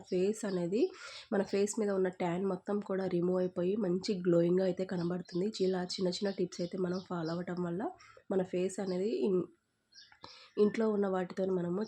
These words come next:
చాలా నీట్‌గా గ్లోయింగ్ అయితే తయారు చేసుకోవచ్చు. మనము బయటికి వెళ్ళేసి క్రీమ్స్ తెచ్చే కన్నా కూడా ఇలా మనము ఇన్‌స్టాంట్‌గా ఇంట్లో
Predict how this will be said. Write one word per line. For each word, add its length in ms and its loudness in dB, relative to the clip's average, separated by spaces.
చాలా 220 -2
నీట్‌గా 380 0
గ్లోయింగ్ 440 4
అయితే 180 -2
తయారు 320 -4
చేసుకోవచ్చు. 640 -2
మనము 220 2
బయటికి 360 2
వెళ్ళేసి 380 0
క్రీమ్స్ 380 4
తెచ్చే 300 0
కన్నా 320 -4
కూడా 160 -4
ఇలా 160 0
మనము 280 0
ఇన్‌స్టాంట్‌గా 640 0
ఇంట్లో 240 0